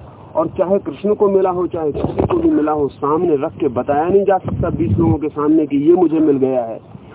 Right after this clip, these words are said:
और अब तुम पहचान लोगे, इस-, इसे पाके मैं आनंदित हो गया हूँ।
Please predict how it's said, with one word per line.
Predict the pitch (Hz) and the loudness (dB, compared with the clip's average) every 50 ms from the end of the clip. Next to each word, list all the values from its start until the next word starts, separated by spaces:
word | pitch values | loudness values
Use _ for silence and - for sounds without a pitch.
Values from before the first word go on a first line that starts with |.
| - - - | -18 -2 0
और | 156 170 | 2 2
अब | 160 | 2
तुम | - - 190 185 175 | 2 2 2 2 2
पहचान | - 180 175 - 190 180 185 208 | 0 -2 -2 0 0 2 4 4
लोगे, | 208 202 196 190 165 269 | 4 6 4 4 4 2
इस-, | - - - - 180 - - | 0 0 -2 -4 -4 -2 -2
इसे | 359 - - - | -2 -2 -2 -6
पाके | 143 - - - - - 175 | -4 -2 -4 -4 -4 -2 -2
मैं | 170 165 160 127 | 0 0 0 -2
आनंदित | 143 147 156 160 175 170 180 170 - | 0 0 0 0 2 2 0 0 0
हो | 151 151 135 | -2 -2 0
गया | 131 127 123 | 0 -4 -4
हूँ। | 120 120 120 | -4 -6 -6